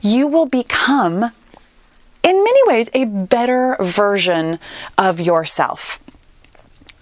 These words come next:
And the thing about that is that when you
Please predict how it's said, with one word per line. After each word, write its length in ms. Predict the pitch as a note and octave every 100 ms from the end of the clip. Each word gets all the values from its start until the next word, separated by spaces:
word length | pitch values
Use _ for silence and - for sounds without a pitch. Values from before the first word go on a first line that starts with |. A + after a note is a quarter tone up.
| - -
And 160 | D4+
the 80 | E4+
thing 240 | E4 F#4+ B4 C5
about 300 | G#3+ F3+ -
that 360 | G#3+ A3 B3+ - - - - - -
is 280 | C4 C4+ A3+
that 320 | A#3+ A#3 -
when 540 | A#3 C4+ F4+ G#4+ F#4+ G#3+
you 540 | A3+ A3+ A3 G#3+